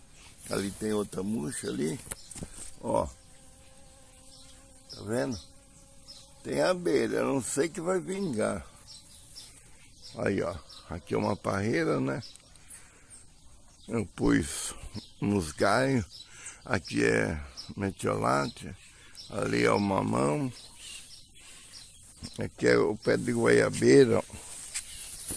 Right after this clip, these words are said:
Beleza? Aí, ó. Ah, aqui tem outra, ó. Muito bonita meus pés de pitaia. Pé de mamão é aqui. Aí, ó, pé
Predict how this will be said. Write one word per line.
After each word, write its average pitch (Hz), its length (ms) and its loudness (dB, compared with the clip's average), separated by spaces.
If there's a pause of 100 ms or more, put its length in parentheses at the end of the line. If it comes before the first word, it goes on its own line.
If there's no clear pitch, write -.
(2500)
Beleza? 113 600 0 (1080)
Aí, 104 240 6
ó. - 40 0 (200)
Ah, 214 320 10
aqui 165 220 0
tem 208 260 6
outra, 160 560 6
ó. 78 60 -2 (1300)
Muito 127 720 0
bonita 120 640 2
meus 113 300 2
pés 110 240 4
de 104 60 -2
pitaia. 98 880 2 (1040)
Pé 98 100 0
de 92 140 -4
mamão 110 400 -2
é 147 140 0
aqui. - 300 -10 (360)
Aí, 110 320 8
ó, 92 80 2 (120)
pé 101 180 2